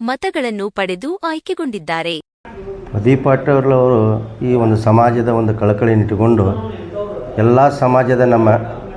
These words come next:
Speaker 2: ಎಲ್ಲ ಇವತ್ತು ನಾಯಕರು, ಇವತ್ತು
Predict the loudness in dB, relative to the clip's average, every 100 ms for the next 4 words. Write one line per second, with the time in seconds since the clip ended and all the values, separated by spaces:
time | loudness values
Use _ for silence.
0 | -4 0 2 4 6 6 4 2 2 4
1 | 4 2 -4 -8 -16 -20 -20 -20 -16 -14
2 | -12 -12 -2 0 0 0